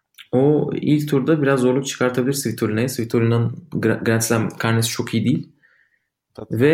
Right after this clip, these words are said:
Speaker 1: e,
Speaker 2: tecrübeli de bir
Speaker 1: tabii
Speaker 2: oyuncu.
Speaker 1: burada
Speaker 2: Yani hani, e, öyle acayip
Speaker 1: Evet,
Speaker 2: birlikten
Speaker 1: evet.
Speaker 2: maç verecek biri de değil ama bakalım.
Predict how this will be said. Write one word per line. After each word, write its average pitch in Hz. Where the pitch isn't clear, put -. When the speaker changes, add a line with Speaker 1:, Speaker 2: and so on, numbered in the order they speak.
Speaker 1:
e, -
Speaker 2:
tecrübeli 123
de 175
bir 156
Speaker 1:
tabii 131
Speaker 2:
oyuncu. 131
Speaker 1:
burada 123
Speaker 2:
Yani 92
hani, 101
e, -
öyle 98
acayip 117
Speaker 1:
Evet, 123
Speaker 2:
birlikten 131
Speaker 1:
evet. 123
Speaker 2:
maç 123
verecek 123
biri 123
de 127
değil 131
ama 285
bakalım. 311